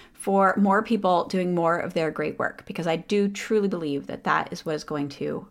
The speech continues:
change the world and make it a better place to be. Now, level two is the accessible aspiration. You can tell that the catalyzing vision is like pie in the sky, someday, gets me excited,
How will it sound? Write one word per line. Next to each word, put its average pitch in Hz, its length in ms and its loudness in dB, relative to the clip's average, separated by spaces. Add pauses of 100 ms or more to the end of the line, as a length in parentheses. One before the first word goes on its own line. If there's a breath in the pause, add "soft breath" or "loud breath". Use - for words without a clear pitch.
(120)
change 185 340 -2
the 175 80 -6
world 165 400 0 (440 loud breath)
and 175 200 2
make 175 220 2
it - 140 -2
a 185 40 -6
better 151 240 0
place - 300 -8
to - 100 -10
be. - 260 -6 (640)
Now, 180 200 4
level 170 220 4
two 330 380 4
is 208 100 6
the 196 100 0
accessible - 480 -2
aspiration. - 760 -4
You 247 80 2
can 294 120 4
tell 220 220 4
that - 140 -2
the - 80 -4
catalyzing 180 640 0
vision 196 360 0
is 175 220 -6
like 156 240 -4
pie 190 240 0
in 196 100 0
the 185 60 0
sky, 160 460 0
someday, 180 840 2
gets 208 300 -4
me 208 100 0
excited, 165 720 0